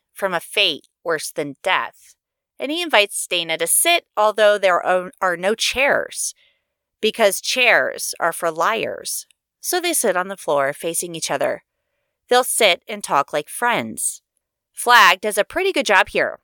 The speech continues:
at trying to persuade Dana that the people out west mean them no harm. They're not at war. They haven't attacked the Free Zone. They haven't even made any warlike moves against them.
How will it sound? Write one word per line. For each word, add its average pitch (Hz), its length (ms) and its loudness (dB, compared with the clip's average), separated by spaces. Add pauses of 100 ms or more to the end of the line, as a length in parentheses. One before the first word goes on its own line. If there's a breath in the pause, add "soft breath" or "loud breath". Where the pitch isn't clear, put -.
(160)
at 175 140 -6
trying 175 280 -4
to 185 100 -8
persuade 180 480 -2
Dana 139 320 0
that 135 180 0 (200)
the 180 80 -8
people 269 260 -6
out 185 180 4
west - 540 -2
mean 180 260 -8
them 165 180 -8
no 156 200 0
harm. 139 520 -2 (600)
They're 220 120 -2
not 214 200 2
at 160 140 2
war. 139 420 0 (320)
They 208 100 -4
haven't 170 220 -2
attacked 151 340 -2
the 151 80 -12
Free 147 220 -10
Zone. 160 380 -2 (520)
They 330 100 0
haven't 302 280 0
even 285 180 -6
made 233 220 -2
any 220 320 -4
warlike 175 500 0
moves 190 280 -10
against 220 540 -2
them. - 280 -8